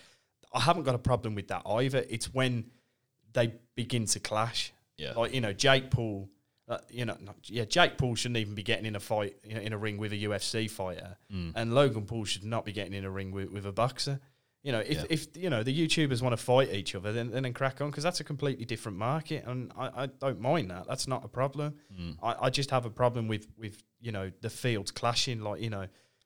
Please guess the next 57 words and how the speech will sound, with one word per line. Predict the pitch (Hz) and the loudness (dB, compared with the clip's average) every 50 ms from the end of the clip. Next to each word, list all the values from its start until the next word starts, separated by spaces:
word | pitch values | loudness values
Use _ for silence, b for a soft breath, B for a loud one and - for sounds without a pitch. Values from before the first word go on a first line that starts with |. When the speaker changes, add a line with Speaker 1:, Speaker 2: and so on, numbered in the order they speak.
| _ - | _ 4
Speaker 1:
Logan | 147 151 143 127 110 | 4 4 6 4 0
Paul | 104 120 117 104 | -2 -4 -6 -6
should | - - 92 | -6 -6 -4
not | 113 110 - | -4 -4 -4
be | 101 | -4
getting | - 107 98 95 104 | -6 -6 -4 -4 -4
in | 98 101 | -4 -4
a | 98 | -4
ring | 101 101 95 | -4 -6 -6
with | 95 90 | -8 -8
Mo-, | 98 98 101 - - | -8 -8 -8 -8 -8
Floyd | - 110 101 95 90 | -6 -6 -6 -6 -6
Mayweather. | 95 92 98 101 90 87 85 - 90 87 | -6 -6 -6 -6 -6 -8 -10 -10 -8 -6
So | - - 110 92 | -4 -2 -2 -2
what? | 92 87 92 117 - 104 | -4 -4 -6 -6 -6 -6
No, | 110 107 104 92 - 107 | -6 -6 -6 -8 -8 -8
no | 117 110 | -6 -4
matter | 107 107 92 87 | -2 -2 -2 -2
what. | 92 101 117 135 127 - - 98 | 0 2 2 2 2 -2 -4 -4
Like, | 104 101 - 101 | -4 -4 -2 -2
you | 113 | -4
know, | 104 98 101 | -4 -4 -6
he's | 107 - - 123 117 107 | -6 -6 -6 -6 -6 -4
one | 117 123 127 120 | -2 -2 0 0
of, | 113 107 - - | -2 -4 -8 -12
he's | - 113 | -16 -10
considered | - - 120 - - 135 117 107 107 | -6 -4 -2 0 0 0 -2 -2 -2
one | 113 117 113 | -2 -2 -2
of | 107 | -2
the | 104 98 | -4 -2
best | - 110 101 - - | -2 -2 0 0 -2
of | 110 95 | -4 -4
all | 101 98 95 | -6 -6 -6
time. | 95 - 117 117 101 90 87 85 - _ _ _ _ | -2 0 0 0 0 0 -6 -10 -14 _ _ _ _
Speaker 2:
Yeah. | - 80 73 69 - - | -4 -4 -2 -2 -2 -2
Speaker 1:
And | 113 113 | -2 -2
he's | 117 107 - | 0 0 0
stepping | - - 127 123 - 123 117 | 0 0 0 0 0 -2 -2
into | 110 107 101 - 117 107 104 | -2 -2 -2 -2 0 0 0
a, | 101 | -2
to | - - - 113 107 | -4 -4 -4 -4 -2
a | 104 104 | -2 -2
ring | 101 110 107 104 | -2 -4 -4 -4
with | 107 104 110 | -4 -4 -4
a | 104 | 0
guy | 101 117 113 113 98 | 2 4 4 6 4
who's | 95 101 98 110 | 4 0 0 -2
had | 104 95 | -2 -2
one | 101 107 110 104 98 | -2 -2 -2 -2 -2
professional | - 107 101 - 107 98 - - 107 90 | -4 -6 -4 -2 -2 -2 -2 -4 -6 -6
fight, | - - 117 104 98 92 87 | -4 -2 0 0 0 -2 -4
and | 101 117 | -6 -8
it | 107 - | -8 -8
was | 101 104 | -8 -8
against | 104 - 107 101 98 - | -6 -6 -6 -4 -4 -4
another | 110 101 95 95 95 | -4 -6 -6 -6 -6
YouTuber. | 92 104 123 127 127 - 139 135 131 131 135 135 | -4 -2 -2 0 0 0 0 -2 -2 -2 -4 -8